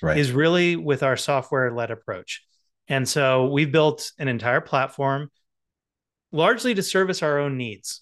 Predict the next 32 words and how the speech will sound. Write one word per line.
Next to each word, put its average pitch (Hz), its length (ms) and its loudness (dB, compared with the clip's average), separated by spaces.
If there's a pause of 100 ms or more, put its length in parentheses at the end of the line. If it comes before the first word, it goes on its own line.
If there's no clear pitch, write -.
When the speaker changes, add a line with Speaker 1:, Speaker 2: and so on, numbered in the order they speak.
(140)
Speaker 2:
Um, 117 500 -2
so 131 380 2
the 135 100 -2
platform 151 480 0
has 131 400 -2 (120)
at, 135 220 -4 (160)
at 123 220 -4
present 131 380 0
seven 139 260 -2
different 165 300 -2
modules. 120 460 -4 (360)
I 143 60 0
alluded 143 400 4
to 135 160 2
a 123 40 2
few 139 180 0
of 123 60 0
them 120 140 -2
earlier 117 460 -2 (440)
in 131 80 -4
the 113 80 -4
call. 117 460 0 (1040)
Foundation 147 800 2 (140)
module 127 560 0
is 123 140 -2
GoData. 120 500 -2 (480)
And 131 260 0
so 123 580 2
the 131 120 -2
data 151 340 2
piece 135 560 -6
was 123 600 -2